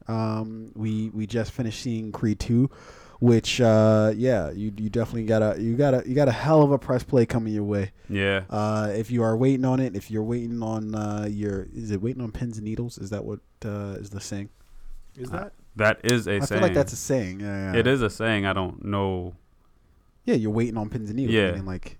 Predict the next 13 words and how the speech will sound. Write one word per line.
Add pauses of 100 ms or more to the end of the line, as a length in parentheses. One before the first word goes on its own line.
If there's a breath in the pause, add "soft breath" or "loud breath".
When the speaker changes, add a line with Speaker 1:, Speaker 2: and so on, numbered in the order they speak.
Speaker 1:
you
know,
you, (360)
you're
Speaker 2:
It
sounds
Speaker 1:
anxiously
waiting
Speaker 2:
appropriate.
Speaker 1:
that
they
<laughs>
Speaker 2:
Yeah.